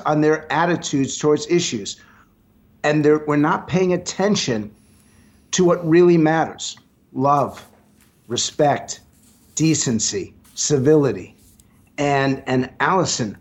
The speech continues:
and I, I'm interested in your, what your panel says about this.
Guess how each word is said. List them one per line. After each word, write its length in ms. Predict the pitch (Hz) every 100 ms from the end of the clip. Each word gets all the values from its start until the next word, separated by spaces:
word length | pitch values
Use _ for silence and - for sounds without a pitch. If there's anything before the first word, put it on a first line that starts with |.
| -
and 160 | 135
I, 180 | 131 127
I'm 300 | 123 120 127 -
interested 480 | 147 151 175 165 143
in 60 | 127
your, 100 | 117
what 220 | 117 -
your 80 | 107
panel 300 | 160 156 135
says 300 | - 196 170
about 280 | 117 104 -
this. 340 | 95 -